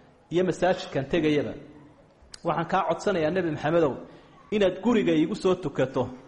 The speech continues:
ood ii soo calaamadiso guriga meeshii masaajid noqon lahayd.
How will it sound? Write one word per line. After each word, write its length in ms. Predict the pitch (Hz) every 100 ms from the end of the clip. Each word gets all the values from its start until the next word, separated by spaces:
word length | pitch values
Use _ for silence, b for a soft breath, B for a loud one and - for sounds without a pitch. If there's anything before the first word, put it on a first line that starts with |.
| - - _
ood 140 | 147 175
ii 80 |
soo 180 | 220 202
calaamadiso 600 | 170 151 156 151 147 139 180
guriga 340 | 208 185 147
meeshii 360 | 143 175 - 160
masaajid 480 | 131 156 165 165 -
noqon 240 | 120 147 131
lahayd. 280 | 87 85